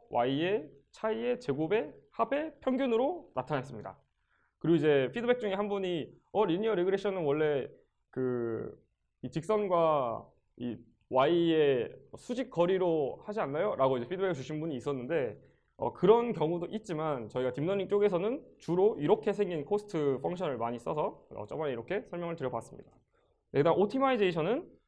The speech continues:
이 W랑 B에 대해서 저희의 코스트를 미-, 편미분을 하는 거죠. 그 다음에 그 그라디언트의 반대 방향으로 W를 미분해 나-, 아, 업데이트해 나가면 된다고 말씀을 드렸었죠. 그죠? 그다음 저희가 코드도 실습을 해봤죠.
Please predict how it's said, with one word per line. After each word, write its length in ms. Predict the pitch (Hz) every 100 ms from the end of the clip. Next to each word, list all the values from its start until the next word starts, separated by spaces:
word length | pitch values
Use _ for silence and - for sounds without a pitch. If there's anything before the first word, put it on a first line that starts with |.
| _ _ _ -
이 460 | 151 156 156 147
W랑 680 | 156 226 254 208 196 269 302 - _ -
B에 240 | 151 226
대해서 520 | 151 117 113 131 - - - _ _ _ _ _ _ _ -
저희의 340 | 123 120 117
코스트를 540 | 220 233 - 156 226 330
미-, 220 | 127 -
편미분을 520 | 208 226 185 165 151
하는 200 | 220 143
거죠. 260 | 104 139 - _ _ _ _
그 120 | - 131
다음에 200 | 139 135
그 300 | 139 143 139
그라디언트의 720 | 147 190 202 196 190 185 185
반대 220 | - 135
방향으로 600 | 214 214 196 196 247 285 - _ _ _ -
W를 380 | 190 202 202 208
미분해 400 | 135 131 170 202
나-, 160 | 185 - -
아, 220 | 107 101
업데이트해 440 | - 127 196 196 202
나가면 280 | 123 123 147
된다고 480 | 107 110 165 302 -
말씀을 400 | 117 135 196 220
드렸었죠. 380 | 131 - -
그죠? 200 | - 123 - _
그다음 180 | - 113
저희가 480 | 117 113 107 101 98 -
코드도 360 | 190 175 135
실습을 360 | 113 175 165 131
해봤죠. 360 | 180 151 -